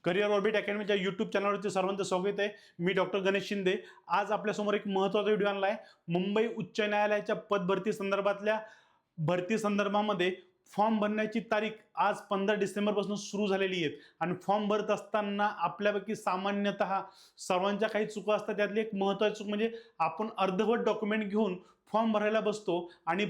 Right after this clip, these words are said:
फॉर्म भरण्या-, भरत असताना आपल्याला दोन ते तीन दिवस लागतात. त्यामुळे आजचा हा व्हिडिओ सेव्ह करून ठेवा आणि Career Orbit अकॅडमीच्या YouTube चॅनलला सबस्क्राईब करायचं आहे, Telegram चॅनेल हे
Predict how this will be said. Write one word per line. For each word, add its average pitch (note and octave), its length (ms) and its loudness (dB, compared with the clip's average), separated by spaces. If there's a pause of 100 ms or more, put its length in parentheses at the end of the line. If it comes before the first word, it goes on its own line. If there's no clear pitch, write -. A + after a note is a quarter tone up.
(160)
फॉर्म G#3+ 240 2
भरण्या-, G#3 380 0
भरत F3+ 340 0
असताना G3 360 0
आपल्याला G3 320 -2
दोन F#3+ 260 0
ते G#3+ 60 2
तीन G#3 260 -2
दिवस F#3+ 200 0
लागतात. E3+ 340 -2 (360)
त्यामुळे G3+ 280 0 (180)
आजचा F3+ 380 2
हा G3+ 160 0
व्हिडिओ G#3+ 260 2
सेव्ह A3+ 300 2
करून G#3+ 260 0
ठेवा G3+ 300 2 (320)
आणि F#3+ 160 0 (100)
Career G#3+ 300 4
Orbit G#3+ 260 0
अकॅडमीच्या G#3 680 0 (400)
YouTube G#3 300 2
चॅनलला G#3+ 240 2
सबस्क्राईब A3 540 -2
करायचं G#3+ 420 0
आहे, G#3+ 100 2 (380)
Telegram G3+ 440 2 (200)
चॅनेल G#3 260 0
हे G3 200 0